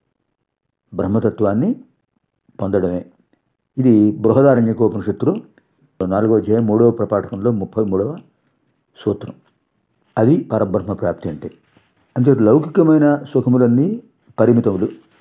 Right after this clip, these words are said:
వాటికి హద్దు ఉంటుంది. అలౌకికమైనటువంటి ఆత్మానందం అది హద్దు లేనిది, శాశ్వతమైనది, ఆత్యంతికమైన సుఖం అంటారు దాన్నే, అత్యంతమైన శ్రేష్టమైనది. అది ఈ శ్లోకంలో ఉన్న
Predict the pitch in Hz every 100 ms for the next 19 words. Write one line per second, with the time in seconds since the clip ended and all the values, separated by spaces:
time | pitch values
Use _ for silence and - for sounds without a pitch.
0 | _ _ _ - 104 104 98 110 110 101
1 | 87 - - _ _ _ _ - 107 147
2 | 151 156 139 135 127 120 110 117 - 101
3 | 113 - 120 117 110 113 117 _ _ _
4 | - 101 170 254 - _ _ - - -
5 | 95 113 95 92 - - _ _ _ _
6 | - 98 110 - 120 98 90 87 95 _
7 | _ - 113 123 - 160 147 147 139 127
8 | 120 117 110 98 104 98 85 90 90 -
9 | _ _ - - - 147 139 135 123 113
10 | - 101 98 92 85 80 - _ _ _
11 | - 110 110 95 - - 98 101 92 95
12 | 87 90 135